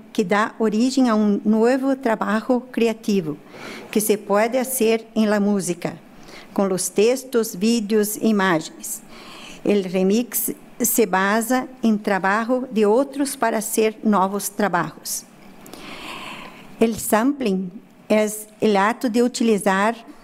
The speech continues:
una muestra de un fonograma y reutilizarlo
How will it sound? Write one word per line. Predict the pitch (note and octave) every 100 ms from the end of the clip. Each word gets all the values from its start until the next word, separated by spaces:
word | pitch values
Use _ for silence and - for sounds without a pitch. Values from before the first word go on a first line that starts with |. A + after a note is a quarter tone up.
| -
una | A#3 G#3+
muestra | G#3 G#3+ C4 C4 - F#3+ F#3+
de | F3+ G3
un | G3+
fonograma | - G3+ F#3 G3 A3 C#4 C#4+ D4 -
y | A3+
reutilizarlo | A3+ A#3 A#3 G#3+ G3 F#3+ F#3+ A3 B3+